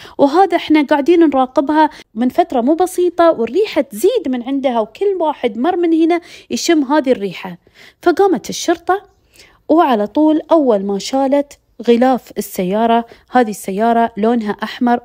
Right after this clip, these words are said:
نوعها هونداي، أول ما أخذت عنوان السيارة ورقم اللوحة وعممتها على المرور، طلعت بياناتها إن هذه السيارة سيارة روز بنت ملك. فقاموا هنا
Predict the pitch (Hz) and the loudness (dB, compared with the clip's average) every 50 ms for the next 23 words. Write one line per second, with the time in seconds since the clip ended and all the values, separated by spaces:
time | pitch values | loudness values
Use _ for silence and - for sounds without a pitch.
0 | - - 214 226 247 247 - 233 233 220 202 226 226 190 202 185 170 165 - _ | -6 -4 -2 -2 -2 -2 -4 -4 -4 -4 -2 -2 -2 0 0 -2 -2 -4 -12 _
1 | _ _ _ - _ _ - 269 311 302 285 262 220 208 208 202 196 196 196 - | _ _ _ -20 _ _ 2 2 2 4 2 2 2 2 0 0 -2 -2 0 -2
2 | 254 254 - 220 214 202 190 - - - - - _ _ _ - 196 220 220 220 | -2 -4 -2 -2 -2 -2 -2 -2 -8 -20 -20 -20 _ _ _ -4 0 0 2 2
3 | 240 247 240 220 - 196 - - - 208 190 208 233 247 240 214 - - - 202 | 2 2 0 -2 -4 -8 -10 -6 -4 -2 0 0 2 2 2 0 -2 -2 -2 0
4 | 202 240 247 - 208 196 185 185 208 233 254 - - - 254 247 247 - - - | 0 0 0 0 -2 -2 0 2 2 2 2 0 0 0 0 0 0 -4 -14 -12
5 | - - 208 220 208 254 262 240 208 202 214 240 240 - 254 247 226 208 233 240 | -4 -2 0 2 2 2 2 2 2 0 0 -2 -4 -2 -2 -2 0 0 2 2
6 | 240 240 233 - 214 214 202 196 196 190 220 262 285 320 359 - - - 339 320 | 2 2 0 0 -2 -4 -2 0 0 0 2 2 4 2 2 0 0 2 2 2
7 | 302 285 277 262 262 269 262 - - 214 208 202 196 202 208 240 262 269 - - | 4 4 2 2 2 0 0 0 -2 -2 -2 0 -2 -2 -2 -2 -4 -4 -4 0
8 | 254 269 262 262 - - - - - 269 269 262 254 233 208 240 254 240 226 220 | 0 0 0 0 -4 -20 -12 -6 -2 0 0 0 0 -2 -2 -2 -2 -2 -4 -6
9 | - - - 208 220 233 240 240 233 233 - - - 185 202 214 220 240 240 233 | -10 -10 -8 -4 -2 0 0 0 -2 -2 -4 -8 -6 -4 -2 -2 -2 -2 -4 -6
10 | - - 247 294 370 392 330 - - _ _ _ _ _ _ _ _ _ - 196 | -4 0 4 4 4 4 2 0 -10 _ _ _ _ _ _ _ _ _ -14 -8
11 | 190 175 269 320 381 392 - - - 202 180 170 165 160 _ - - - _ _ | -2 2 2 2 2 0 -4 -6 -4 -2 -2 -2 -4 -8 _ -20 -20 -20 _ _
12 | _ _ _ _ _ - - 240 226 311 339 330 247 196 180 175 190 247 262 285 | _ _ _ _ _ -4 -2 0 2 2 2 2 2 0 -2 -2 -2 0 0 0
13 | 294 311 | -2 -4